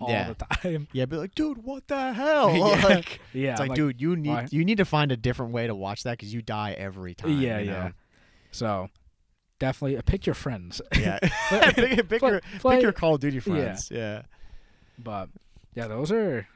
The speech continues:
Speaker 1: I mean, the li-, we can go on and on, but those are definitely a list of cons that we hate.
Speaker 2: Yeah, so
Speaker 1: We
Speaker 2: if you, if
Speaker 1: hate.
Speaker 2: you find yourself, uh,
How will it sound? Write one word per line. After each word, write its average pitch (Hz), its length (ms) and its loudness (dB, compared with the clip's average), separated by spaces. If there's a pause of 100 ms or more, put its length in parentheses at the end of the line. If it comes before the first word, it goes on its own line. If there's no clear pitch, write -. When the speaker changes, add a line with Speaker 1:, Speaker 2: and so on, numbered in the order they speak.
Speaker 1:
I 113 60 -8
mean, 110 200 -6
the 107 100 -6
li-, 123 280 -4
we 123 120 -2
can 170 120 2
go 143 140 4
on 120 240 -2
and 104 100 -8
on, 113 300 -4
but 95 240 -10
those 117 220 -6
are 110 60 -10
definitely 101 560 -10 (360)
a 120 100 -10 (140)
list 110 380 -10
of 98 100 -18
cons 101 340 -10
that 95 240 -8 (960)
we 101 160 -8
hate. 98 240 -10 (140)
Speaker 2:
Yeah, 175 280 6
so 135 160 4
Speaker 1:
We 113 60 0
Speaker 2:
if 139 60 0
you, 165 60 2
if - 60 -6 (100)
Speaker 1:
hate. 127 40 -2
Speaker 2:
you 165 120 4
find 170 340 0
yourself, 151 580 0
uh, 117 560 2